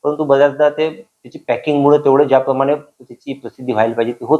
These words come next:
नाही, तर त्याच्यासुद्धा आम्ही आता काम करत आहोत. दर तेरा फेब्रुवारीपासून पुढील पाच दिवस म्हणजे सतरा तारखेपर्यंत रामनगर सर्कस ग्राउंड इथे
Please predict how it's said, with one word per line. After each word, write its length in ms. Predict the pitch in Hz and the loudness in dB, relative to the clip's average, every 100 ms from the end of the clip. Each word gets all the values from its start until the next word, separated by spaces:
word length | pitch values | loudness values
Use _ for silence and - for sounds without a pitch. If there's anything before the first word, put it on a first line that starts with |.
| 139 | -2
नाही, 180 | 98 110 | -10 -6
तर 40 | |
त्याच्यासुद्धा 500 | 120 117 131 131 123 | -6 -6 -8 -2 -2
आम्ही 160 | 123 120 | 0 -4
आता 180 | 151 | -4
काम 220 | 156 117 107 | -2 -2 -2
करत 200 | - - | -18 -20
आहोत. 1700 | _ _ _ _ _ _ _ _ _ _ _ _ _ _ _ - - | _ _ _ _ _ _ _ _ _ _ _ _ _ _ _ -20 -10
दर 160 | 123 143 | -2 0
तेरा 420 | 143 120 120 95 - - _ _ _ - | 2 2 4 2 -6 -20 _ _ _ -10
फेब्रुवारीपासून 840 | 117 120 107 - 101 - 127 156 | -2 -2 -2 -2 -2 -2 -6 -6
पुढील 260 | - 117 123 | -12 -6 -6
पाच 320 | 123 127 135 | 0 0 0
दिवस 220 | 127 117 - | -2 -4 -4
म्हणजे 180 | - 107 | -14 -12
सतरा 300 | 110 - 117 | -10 -4 -2
तारखेपर्यंत 640 | 113 104 113 117 123 - 104 - _ _ _ _ 104 | -2 -2 -6 -4 -6 -6 -10 -12 _ _ _ _ 0
रामनगर 480 | 107 110 110 117 - | 0 0 0 0 0
सर्कस 420 | - 107 - 110 113 | -6 -8 -4 -6 -2
ग्राउंड 320 | 107 127 98 - | 0 0 -2 -10
इथे 520 | 107 - 117 113 - | -16 -6 -4 -4 -8